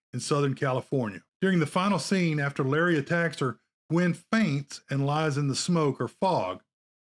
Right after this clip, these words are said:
When they finished the scene, the actress, Evelyn Ankers, was found passed out because of the smoke. World famous short summary: a rich boy returns to the country and falls for a girl. Things end badly for the boy.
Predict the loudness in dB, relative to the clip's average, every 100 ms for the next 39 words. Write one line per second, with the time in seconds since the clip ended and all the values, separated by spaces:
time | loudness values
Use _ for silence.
0 | _ _ -2 0 0 2 4 2 -2 -4
1 | 2 2 2 -4 -8 _ -10 -4 -2 0
2 | 0 -2 -4 _ _ -2 2 2 2 0
3 | 0 -2 -4 -4 -4 -4 -2 -2 -6 -8
4 | -4 -2 -4 -4 -2 -2 -2 -4 -2 -2
5 | -6 -6 -2 0 -2 -4 _ _ _ _
6 | _ -4 0 0 2 0 0 0 0 0
7 | 0 0 -4 -8 _ _ _ _ _ -6
8 | 0 0 2 2 4 2 2 2 2 2
9 | 2 2 0 2 0 0 0 2 2 2
10 | 0 2 2 2 -2 -8 _ _ _ _
11 | _ -4 0 0 0 0 0 0 0 -2
12 | 0 -2 0 0 0